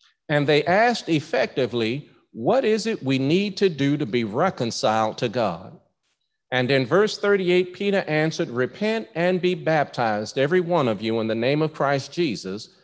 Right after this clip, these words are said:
for the remission of sins, and you shall receive the gift of the Holy Spirit."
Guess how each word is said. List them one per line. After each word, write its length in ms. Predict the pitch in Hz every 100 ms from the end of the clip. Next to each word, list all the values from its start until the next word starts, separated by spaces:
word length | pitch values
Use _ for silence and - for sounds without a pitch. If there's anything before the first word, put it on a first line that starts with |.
| _ -
for 120 | 123
the 80 | 113
remission 460 | 110 131 135 147
of 100 | 147
sins, 640 | - 143 90 80 131 - _ _ _ _
and 180 | 113 104
you 140 | 147
shall 260 | 143 151 143
receive 440 | 139 - 147 127
the 100 | 135
gift 420 | 117 117 95 - - 117
of 160 | 98
the 80 | 104
Holy 260 | 120 117 117
Spirit." 480 | - 113 85 82